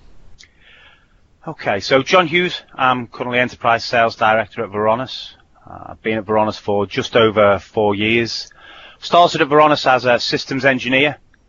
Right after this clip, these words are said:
um, then moved through the ranks to systems engineer and manager,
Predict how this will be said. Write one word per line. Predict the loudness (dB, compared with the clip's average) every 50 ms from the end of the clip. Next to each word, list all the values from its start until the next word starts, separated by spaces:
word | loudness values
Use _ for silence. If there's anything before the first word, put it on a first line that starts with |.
| _ _ _ -18
um, | -16 -14 -14 -14 -14 -14 -16 -18 -20 _ _ _ _
then | -8 -6 -6 -6 -6
moved | -4 -4 -4 -6 -6
through | -10 -8 -4
the | -2
ranks | -2 -2 -2 -4 -10 -16 -12
to | -8 -6 -4 -4 -6 -8 -12 -18 -20 -20 -20 -18
systems | -14 -10 -8 -8 -6 -4 -2 2 2
engineer | 2 2 2 0 2 2 4 2
and | 2
manager, | 2 2 2 2 2 0 2 2 4 4 2 0